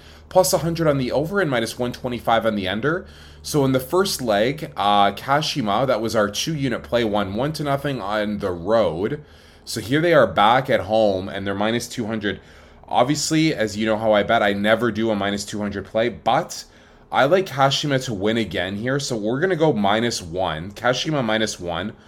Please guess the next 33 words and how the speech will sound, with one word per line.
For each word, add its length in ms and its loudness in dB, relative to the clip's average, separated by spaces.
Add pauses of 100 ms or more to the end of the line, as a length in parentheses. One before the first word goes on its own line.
(240)
a 80 2
hundred 400 0
to 80 -4
win, 180 2
ninety-two 460 -2
fifty. 520 -10 (600)
Um, 340 -2
I 120 2
like 260 0
it. 180 -12 (1500)
Kobe 400 6
at 100 8
home, 260 2
plus 320 0
one 220 -2
ten 320 -4
to 100 -2
Urawa, 580 6
plus 260 -2
two 200 -8
forty, 540 -4 (300)
plus 280 0
a 40 -4
hundred 300 -2
on 100 0
the 140 0
over, 260 0
minus 320 -4
one 120 -2
twenty-five 560 0
on 80 -4
the 120 -4
under. 400 -4